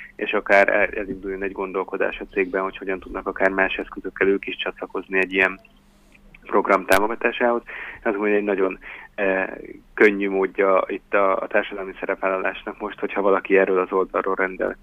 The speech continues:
irodaszereket. Eh, azt is a, a, a szlogen, amit a kapaszkodóirodaszerek pont hu-ra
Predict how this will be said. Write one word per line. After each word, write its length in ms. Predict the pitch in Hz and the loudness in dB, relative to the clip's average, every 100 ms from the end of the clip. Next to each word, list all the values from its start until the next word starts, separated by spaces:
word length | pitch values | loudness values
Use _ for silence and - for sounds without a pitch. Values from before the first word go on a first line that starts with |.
| - | -18
irodaszereket. 840 | - 110 113 - 120 117 127 123 - - - - | -6 -2 -2 2 2 4 4 4 2 -10 -10 -10
Eh, 220 | - 98 92 | -2 2 2
azt 220 | 101 - | 2 0
is 140 | 101 | 0
a, 220 | 98 92 - - - - | 4 2 2 -18 -14 0
a, 100 | 95 | 2
a 260 | 92 92 - | 4 0 0
szlogen, 380 | 101 95 95 | 0 2 2
amit 400 | 98 - 101 95 | -2 -6 -8 -4
a 60 | 98 | -4
kapaszkodóirodaszerek 1200 | - 92 95 - 95 92 95 98 95 95 98 95 | -2 -2 -2 -2 0 0 0 -4 -2 0 2 2
pont 220 | - 95 90 | 2 -6 -2
hu-ra 280 | 98 95 | 0 0